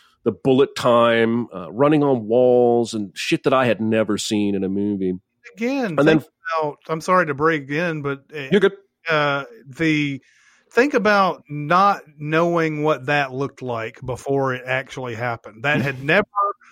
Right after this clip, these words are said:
Speaker 2: you had never seen that before. And
Speaker 1: Yeah.
Speaker 2: then Matrix comes along and there's this trailer where Keanu's doing this bendy thing with the,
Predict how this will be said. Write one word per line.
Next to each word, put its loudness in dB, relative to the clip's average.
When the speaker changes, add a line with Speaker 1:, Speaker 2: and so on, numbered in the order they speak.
Speaker 2:
you 4
had 4
never 2
seen 0
that 0
before. -6
And 2
Speaker 1:
Yeah. 6
Speaker 2:
then 0
Matrix -4
comes -4
along -6
and -2
there's -4
this -4
trailer 2
where -2
Keanu's 2
doing 2
this -6
bendy 0
thing -2
with -8
the, -6